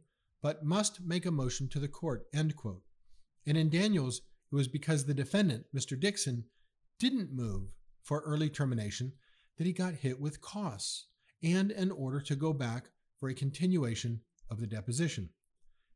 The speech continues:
In a similar case in the show notes, the Coulter case, C O U L T E R, it was the plaintiff there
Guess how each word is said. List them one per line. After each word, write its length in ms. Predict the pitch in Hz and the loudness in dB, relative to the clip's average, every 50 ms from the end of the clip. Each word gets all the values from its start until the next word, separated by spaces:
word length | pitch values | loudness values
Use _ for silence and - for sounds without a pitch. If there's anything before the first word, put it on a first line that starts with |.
| _ _ _ - | _ _ _ -4
In 120 | 165 156 | -2 0
a 60 | 170 | 2
similar 400 | 156 - - 226 226 233 214 185 | 2 2 2 2 2 2 2 2
case 500 | 143 - - 123 107 98 95 - - - - _ - | 0 0 -2 -2 -2 -2 -4 -6 -6 -8 -8 _ -2
in 100 | 147 139 | 0 0
the 100 | 123 110 | 0 0
show 200 | - - 127 117 | 0 0 0 0
notes, 300 | 110 104 98 104 - - | 0 -2 -4 -6 -8 -8
the 140 | - 120 110 - - | -6 -8 -8 -10 -12
Coulter 460 | - - - 185 190 185 - 135 107 | -10 -4 -2 -2 -2 -2 -2 -6 -6
case, 360 | 98 - - 110 95 90 - | -6 -6 -4 -2 0 0 0
C 280 | - - - - 147 147 | 0 0 0 0 0 0
O 60 | 139 | 0
U 200 | 135 139 135 135 | 0 0 -2 -2
L 120 | 127 120 120 | -2 -4 -6
T 160 | - - 143 | -6 -6 -6
E 200 | 143 135 113 104 | -6 -6 -6 -6
R, 200 | 95 90 98 101 - _ _ _ _ _ _ _ _ _ _ | -6 -8 -10 -12 -14 _ _ _ _ _ _ _ _ _ _
it 80 | - 143 | -6 -4
was 220 | 151 165 160 143 | -2 0 0 0
the 100 | - 180 | 0 0
plaintiff 560 | 180 185 - - 214 233 240 208 151 113 - - | -2 -2 -4 -2 0 2 2 4 2 2 -2 -4
there 360 | 120 110 98 87 - 101 | -4 -4 -4 -6 -10 -14